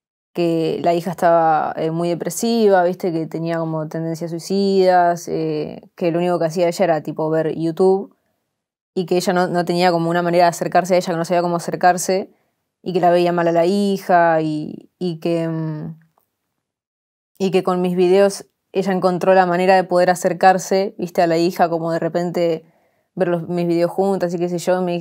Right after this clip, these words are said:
me dijo, "Vos fuiste una de las razones por la que me pude acercar a mi hija, así que muchas gracias". Eh, y cuando vienen los padres, viste, a decirte esas cosas, o, o también me ha pasado poner una vuelta en el círculo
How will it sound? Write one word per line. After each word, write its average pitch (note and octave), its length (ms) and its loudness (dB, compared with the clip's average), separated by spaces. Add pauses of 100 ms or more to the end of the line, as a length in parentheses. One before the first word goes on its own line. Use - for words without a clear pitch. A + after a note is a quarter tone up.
me E3+ 140 -6
dijo, F3 260 -4
"Vos F3 140 -2
fuiste F#3 180 -8
una F3+ 120 -2
de F3 60 2
las E3 120 2
razones E3 340 -4
por D#3+ 120 -6
la D#3+ 40 -4
que D#3+ 140 -4
me D#3+ 80 -8
pude F3 160 2
acercar E3 320 -2
a E3 60 -4
mi E3 120 -6
hija, F3+ 140 -6
así E3 120 -8
que D#3 100 -6
muchas D#3+ 280 -8
gracias". E3 760 0 (800)
Eh, D3+ 680 -4 (300)
y F3+ 160 -4
cuando F3 260 -2
vienen G3 200 2
los F3+ 120 -4
padres, F#3+ 300 6
viste, F#3 160 0
a - 20 4
decirte F#3 260 -2
esas F3+ 160 -6
cosas, F3+ 440 -2
o, D#3 360 -6 (800)
o E3+ 240 0
también F3+ 220 0
me F#3+ 80 2
ha F#3+ 60 2
pasado F3+ 420 4
poner F3 300 0
una E3+ 140 0
vuelta F3 220 0
en E3 60 -2
el E3 80 -4
círculo F#3+ 720 0